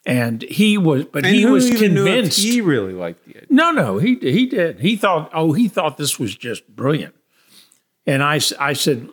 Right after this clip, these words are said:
Speaker 1: "You know, we ought to at least do a, uh,"
Speaker 2: Like a test?
Speaker 1: Yeah. Um, I forget what it's,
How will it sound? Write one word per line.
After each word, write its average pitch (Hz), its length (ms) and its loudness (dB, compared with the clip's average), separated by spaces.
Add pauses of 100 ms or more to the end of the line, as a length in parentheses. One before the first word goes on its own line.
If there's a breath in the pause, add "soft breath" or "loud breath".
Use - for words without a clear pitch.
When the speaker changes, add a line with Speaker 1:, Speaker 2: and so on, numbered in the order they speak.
(140)
Speaker 1:
"You 160 180 0
know, 156 80 2
we 131 180 2
ought 143 140 0
to 147 180 0
at 113 80 -2
least 123 540 -4
do 104 380 -4 (560)
a, 104 420 -2
uh," 90 260 -4 (480)
Speaker 2:
Like 107 100 -8
a 87 80 -8
test? - 640 -4
Speaker 1:
Yeah. 123 480 0 (140)
Um, 113 420 -10 (100)
I 147 100 -4
forget 120 300 -4
what 117 160 -18
it's, 123 360 -18